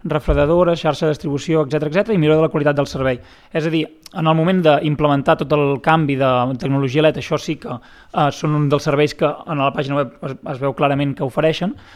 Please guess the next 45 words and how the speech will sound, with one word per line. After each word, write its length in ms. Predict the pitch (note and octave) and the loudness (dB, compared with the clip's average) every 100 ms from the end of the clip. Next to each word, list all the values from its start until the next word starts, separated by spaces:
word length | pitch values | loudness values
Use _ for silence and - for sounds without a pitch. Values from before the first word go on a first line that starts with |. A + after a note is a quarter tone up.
| - - - | -20 -20 -6
però 220 | F#3 F3 D#3 D#3 | 2 2 2 0
en 160 | C#3 | -2
aquest 240 | C#3 C3+ D#3 | -2 0 4
altre, 340 | D#3+ - D#3 D3+ D3 D3 D3 E3+ | 2 2 2 4 6 6 4 0
en 120 | D3 | -4
aquesta 200 | D3+ D#3+ | -2 -2
altra 160 | D3+ D#3 | -2 0
pota 200 | E3+ D3+ | 0 0
que 160 | D#3 | -2
dèiem, 300 | E3 D#3+ A#2+ A2+ | -2 -2 -2 -4
que 160 | D3+ | -4
és 140 | B2 - _ | -6 -16 _
que 160 | - D3+ | -2 -2
ells 160 | C3+ - | 0 -2
siguin 240 | E3+ C#3 | 0 0
els 160 | B2+ A#2+ | -2 -2
generadors 520 | C3 C3 C3 C#3 B2+ | -2 0 0 0 0
de, 140 | C#3+ C#3+ C#3 C#3 C#3 - D3 | 2 4 4 4 0 -4 -4
d'energia 560 | C#3 C#3 C#3 C3+ D3 D3+ | -4 -2 -4 -2 2 4
verda, 420 | D#3+ D#3 E3 D4 - - - - - F#3+ | 2 2 0 -2 -8 -20 -20 -20 -6 0
no 180 | E3+ E3 | 2 4
l'hem, 180 | D#3+ D#3 | 2 2
no 120 | E3+ | 0
l'hem 120 | E3 | 0
sabut 280 | E3 D#3 D#3 | 0 -2 -2
trobar. 240 | D#3 C#3 C#3+ | 2 2 2
És 80 | |
més, 200 | D#3 C3 - - _ - | 0 -6 -8 -20 _ -2
hem 180 | E3+ E3 | 0 0
trobat 460 | - F3+ F#3 A#3 - - | 2 4 4 2 -4 -6
que 80 | F3 | -6
s-, 200 | - - - | -6 -8 -4
que 100 | F#3 | -2
t'assessoren 640 | B2+ D#3+ - G3+ D3+ B2+ - - - - | -2 -2 2 4 4 0 -4 -16 -12 -2
en 200 | D#3 C#3+ - - - | 0 2 -2 -4 4
com 240 | F3+ E3+ C#3+ - | 4 4 0 -2
comprar 300 | E3 C#3+ D3+ | -2 0 0
aquesta 220 | C#3+ - | -2 -4
energia 320 | C#3+ C3+ C3+ C3+ | -4 -4 -4 -2
verda, 220 | B2+ B2+ | -4 -4
però 120 | C#3+ | -6
que 80 | D#3+ | -4
ells 120 | D#3+ D#3+ | -4 -4
mateixos 340 | D#3 D#3 D#3+ | -4 -4 -2
la, 100 | D3+ | -2